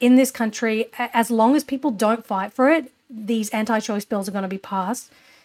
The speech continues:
And so the best thing that we can do is, is share, uh, share articles, raise our voice, donate whenever we can, and just keep on the ball, because the minute we drop the ball, that's when,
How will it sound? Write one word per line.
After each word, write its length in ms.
And 100
so 80
the 80
best 180
thing 140
that 140
we 80
can 160
do 240
is, 280
is 180
share, 560
uh, 220
share 260
articles, 480
raise 360
our 100
voice, 300
donate 560
whenever 280
we 140
can, 460
and 340
just 380
keep 320
on 140
the 80
ball, 360
because 420
the 80
minute 200
we 120
drop 360
the 80
ball, 440
that's 380
when, 520